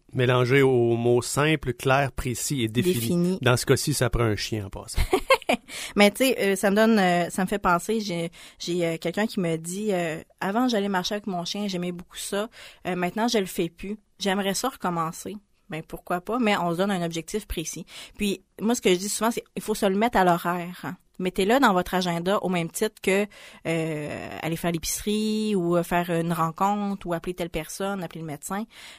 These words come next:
Speaker 2: Euh, on faut le mettre à son agenda. Quand c'est à, on prend un rendez-vous
Speaker 1: Oui.
Speaker 2: avec notre objectif.
Speaker 1: Oui.
Speaker 2: Euh, puis au même titre qu'on dit, « Ben, à cette heure, j'écoute,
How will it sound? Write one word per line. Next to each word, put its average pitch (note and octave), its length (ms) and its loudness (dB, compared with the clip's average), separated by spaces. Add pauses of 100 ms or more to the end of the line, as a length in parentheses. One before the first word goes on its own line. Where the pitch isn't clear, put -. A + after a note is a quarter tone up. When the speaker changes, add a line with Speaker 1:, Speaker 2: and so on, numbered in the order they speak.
(140)
Speaker 2:
Euh, E3 420 0 (280)
on F3+ 100 -4
faut G#3+ 180 0
le G#3+ 60 2
mettre A3+ 180 2
à G#3 40 -2
son F3 220 -2
agenda. E3+ 500 -2 (280)
Quand A#3+ 140 2
c'est - 220 -6
à, F3 160 -2
on F3 100 -6
prend - 140 2
un F3+ 140 2
rendez-vous F#3 560 0 (120)
Speaker 1:
Oui. B2+ 120 0
Speaker 2:
avec - 180 0
notre E3 180 -6
objectif. - 540 -10
Speaker 1:
Oui. B2 160 2 (600)
Speaker 2:
Euh, D#3+ 400 -4
puis A3 100 0
au A3+ 60 6
même G#3 140 4
titre A#3 260 -2
qu'on G3 280 2
dit, « F3 180 -4
Ben, F#3+ 200 4
à F3 100 -2
cette F3 220 -4
heure, G#3 100 4
j'écoute, G#3 320 -2